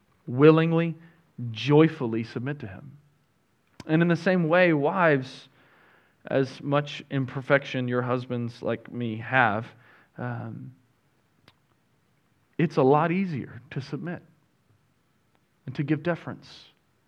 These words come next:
and to yield to a husband who has shown and tested his faithful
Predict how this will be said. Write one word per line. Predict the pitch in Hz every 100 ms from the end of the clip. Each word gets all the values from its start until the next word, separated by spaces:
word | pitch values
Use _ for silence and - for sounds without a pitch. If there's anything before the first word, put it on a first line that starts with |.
| _ _ _ _
and | 139
to | 135
yield | 131 135 156 135 117
to | 123
a | 95
husband | 113 139 120 117 104 101 - _ _ _ _ _ _ _ _ _ _ _
who | 143
has | 127 117 - - _ _
shown | - - 175 113 101
and | 113
tested | 143 151 - 107 90 - _ _ _ _
his | 147 123 - - _
faithful | - 147 147 - 147 131